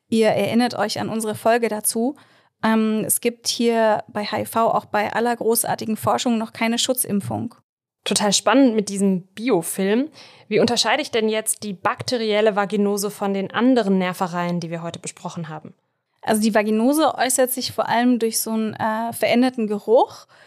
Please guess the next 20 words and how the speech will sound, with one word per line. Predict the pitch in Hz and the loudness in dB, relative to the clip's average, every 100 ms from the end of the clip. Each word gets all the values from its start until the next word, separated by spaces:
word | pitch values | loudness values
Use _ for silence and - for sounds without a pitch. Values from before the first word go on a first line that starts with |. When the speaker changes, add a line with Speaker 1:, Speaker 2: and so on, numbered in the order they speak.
| - _ _ 226 | -20 _ _ 0
Speaker 1:
Der | 233 | 0
kann | 247 233 226 | 0 0 0
so | 214 226 220 | 0 0 0
zum | 233 | -2
Teil | 220 226 220 | -2 0 2
auch | - 214 | 0 -2
ein | 220 | -2
bisschen | 220 - 208 | -2 -2 -4
fischig | - 262 - 294 - - | -2 0 2 -2 -6 -14
sein | - 262 269 294 302 | -6 0 2 2 0
und, | - 233 233 - | 0 -2 -2 -4
ähm, | - 226 226 220 | -2 0 0 0
durch | 226 220 | -2 -2
so | 220 | -2
einen | 214 | -4
gräulich, | - 214 233 254 254 - | 0 2 4 2 0 0
eher | 226 214 | 0 2
dünnflüssigen | 220 254 269 233 226 220 | 4 4 2 -4 -6 -4
Ausfluss. | - 214 - - 214 311 - - - - - _ _ | -2 0 -2 -2 -2 -2 -6 -12 -20 -20 -20 _ _
Und | 226 233 226 | 4 4 2